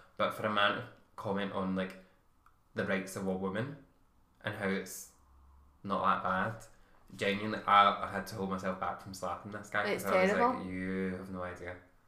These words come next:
Speaker 1: Like, I don't have an idea. And I'm coming from, like,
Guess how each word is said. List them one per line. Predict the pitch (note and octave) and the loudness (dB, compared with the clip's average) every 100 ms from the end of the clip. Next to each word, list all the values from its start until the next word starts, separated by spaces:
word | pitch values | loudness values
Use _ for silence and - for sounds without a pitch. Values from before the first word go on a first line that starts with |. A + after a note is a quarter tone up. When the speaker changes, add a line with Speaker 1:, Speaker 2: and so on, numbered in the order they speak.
| - - - - | -20 -20 -12 -2
Speaker 1:
Like, | F#2+ - - - - | -2 -2 -14 -20 2
I | G#2 A2+ | 8 8
don't | C#3+ C#3+ | 8 2
have | C#3+ | 2
an | C#3+ | 6
idea. | C#3+ C#3 C#3 B2 A2+ - - - _ - - - | 6 6 2 0 -2 -12 -20 -20 _ -20 -20 -6
And | A2 | 0
I'm | G2+ G2 | 2 2
coming | F#2+ G2+ G2 | -2 -6 -6
from, | G2+ | -2
like, | F#2+ F#2 - | 0 -2 -4